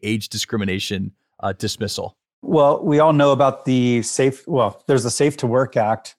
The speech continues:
Speaker 2: that is, uh, pending in the federal government. That one would provide, you know, different immunities and a very limited liability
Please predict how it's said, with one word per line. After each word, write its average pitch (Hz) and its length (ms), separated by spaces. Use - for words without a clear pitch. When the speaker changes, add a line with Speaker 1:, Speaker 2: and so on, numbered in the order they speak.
Speaker 2:
that 120 420
is, 107 320
uh, 98 340
pending 120 360
in 104 120
the 101 80
federal 123 340
government. 101 560
That 123 240
one 117 180
would 110 200
provide, 104 680
you 127 80
know, 104 200
different 127 300
immunities 110 880
and 113 80
a 110 40
very 113 260
limited 107 840
liability 110 760